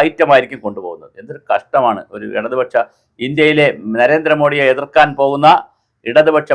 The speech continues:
മതേതര ജനാധിപത്യ സോഷ്യലിസ്റ്റ് സഖ്യത്തിൻ്റെ പ്രധാന പാർട്ടികളാണ്. ഒരാളിനാണെങ്കിൽ അഞ്ച് സീറ്റ്, അഞ്ച് ശതമാനമാണ് കിട്ടിയത്. എന്തൊരു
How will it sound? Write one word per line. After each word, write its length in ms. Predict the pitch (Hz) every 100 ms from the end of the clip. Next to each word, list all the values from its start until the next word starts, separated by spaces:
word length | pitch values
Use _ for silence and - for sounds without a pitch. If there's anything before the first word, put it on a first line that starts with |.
| 131
മതേതര 400 | 139 156 151 147 131
ജനാധിപത്യ 500 | 139 156 156 147 139 123
സോഷ്യലിസ്റ്റ് 480 | 135 143 151 147 135
സഖ്യത്തിൻ്റെ 560 | 131 - 156 151 151 160 190 - _ _ -
പ്രധാന 380 | 107 139 156 160 -
പാർട്ടികളാണ്. 640 | 113 135 - 156 135 113 - -
ഒരാളിനാണെങ്കിൽ 540 | 127 143 143 143 151
അഞ്ച് 200 | 131 147 147
സീറ്റ്, 240 | 139 139 -
അഞ്ച് 200 | 120 143 151
ശതമാനമാണ് 460 | 143 147 151 151 139
കിട്ടിയത്. 320 | 127 120 110 - -
എന്തൊരു 220 | 107 131